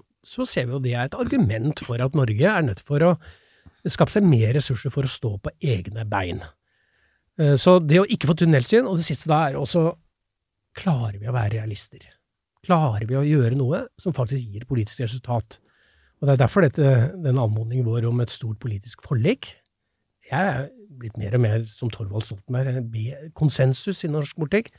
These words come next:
veldig bra. Eh, og at vi kan, eh, ne-, gjø-, gjøre noe som faktisk gir politisk effekt og har real-, realisme i seg.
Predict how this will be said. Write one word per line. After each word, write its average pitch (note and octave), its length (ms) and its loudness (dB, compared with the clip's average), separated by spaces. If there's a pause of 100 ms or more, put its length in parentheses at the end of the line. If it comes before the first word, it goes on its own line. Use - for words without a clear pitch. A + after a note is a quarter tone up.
(120)
veldig A2 280 -12
bra. - 180 -18 (920)
Eh, D#3 300 6
og D#3+ 440 6
at C3+ 120 -2
vi D#3 100 0
kan, D#3+ 340 2 (580)
eh, D3+ 400 0 (520)
ne-, E3+ 260 -2 (220)
gjø-, E3+ 340 4
gjøre E3 380 4
noe C#3+ 160 2
som D#3+ 260 0 (640)
faktisk - 460 -4 (100)
gir B2 400 -4
politisk C#3+ 320 -2
effekt G3 380 -2
og E3 120 -2 (140)
har C#3+ 100 -2
real-, D#3+ 320 -2 (140)
realisme E3 560 -2
i F#3+ 80 -10
seg. G3+ 240 -4